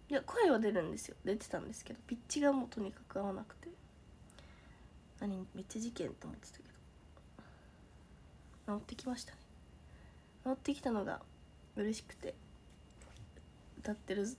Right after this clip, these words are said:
と最近。<laughs> そう。でさ、なんか昨日ココミンと二人で、あの、レッスン場いて、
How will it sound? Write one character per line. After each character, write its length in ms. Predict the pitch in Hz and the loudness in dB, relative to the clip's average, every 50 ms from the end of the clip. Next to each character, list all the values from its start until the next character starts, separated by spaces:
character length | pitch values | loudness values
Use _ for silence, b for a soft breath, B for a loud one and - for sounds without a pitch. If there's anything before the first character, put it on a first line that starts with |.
| - - | -4 -4
と 80 | 240 | 0
最 280 | 233 - 269 277 311 302 | 4 6 8 8 8 8
近。 240 | - - 359 339 320 | 8 6 6 6 6
<laughs> 60 | - - - - - 466 - - - - - - - - - - - - - - - - B B 508 508 480 466 440 427 415 392 B B B B B B B B B - - - - | 4 -6 -10 -8 -4 -4 -4 -4 -6 -10 -14 -14 -16 -16 -18 -18 -18 -18 -18 -18 -18 -16 B B 2 2 2 2 0 -2 -4 -4 B B B B B B B B B -18 -18 -18 -16
そ 180 | - - - - | -12 -8 -4 -4
う。 180 | - - - - - 311 - - - - - - - - - - - - - - - - - - - - - - - - - - - - - - - - - - - - - - - - - - - - - - - - - - - B B B B B B B B B - - - - - - - - - | -4 -4 -4 -8 -10 -14 -16 -16 -18 -18 -18 -18 -18 -18 -18 -18 -18 -18 -18 -18 -18 -18 -18 -18 -18 -20 -20 -20 -20 -18 -18 -18 -18 -18 -18 -18 -18 -18 -18 -18 -18 -18 -20 -20 -20 -20 -20 -20 -18 -18 -18 -20 -20 -20 -20 -20 -20 B B B B B B B B B -18 -18 -18 -18 -18 -18 -16 -4 -2
で 80 | 233 214 | 0 0
さ、 200 | - 220 208 196 | 2 2 2 4
な 120 | 196 202 | 2 0
ん 60 | 214 | -2
か 100 | - - - - | -4 -8 -4 0
昨 100 | 226 214 | 2 4
日 80 | 214 | 4
コ 120 | 226 - 311 | 6 4 6
コ 120 | - 339 | 6 8
ミ 120 | 285 247 226 | 8 8 6
ン 100 | 208 262 | 6 4
と 340 | - 180 180 - - - - - - - - - - - - - - - - | 4 4 4 4 2 -2 -6 -10 -18 -18 -20 -20 -20 -18 -18 -18 -18 -18 -16
二 220 | - - - 214 | -2 2 4 4
人 120 | 214 220 214 | 4 4 4
で、 180 | - - - - - - - - - - - - - - - - - - - - - - - - - B B B B B B B B B - - - - - - - | 2 0 0 -2 -8 -18 -18 -18 -18 -18 -18 -18 -18 -18 -18 -18 -18 -18 -18 -18 -18 -20 -20 -20 -20 B B B B B B B B B -20 -20 -20 -20 -14 -6 -4
あ 100 | 185 185 | -4 -2
の、 480 | 185 180 175 175 180 180 180 185 - 294 - - - - - - | -2 -2 -2 -4 -4 -4 -4 -6 -8 -10 -12 -16 -18 -20 -6 -2
レ 80 | 220 208 | 0 0
ッ 20 | |
ス 200 | 214 - - 254 | 0 0 2 2
ン 60 | 240 | 2
場 180 | 240 254 233 226 | 4 4 4 4
い 60 | 226 | 2
て、 380 | 233 - - 403 254 - - | 0 2 4 4 4 4 4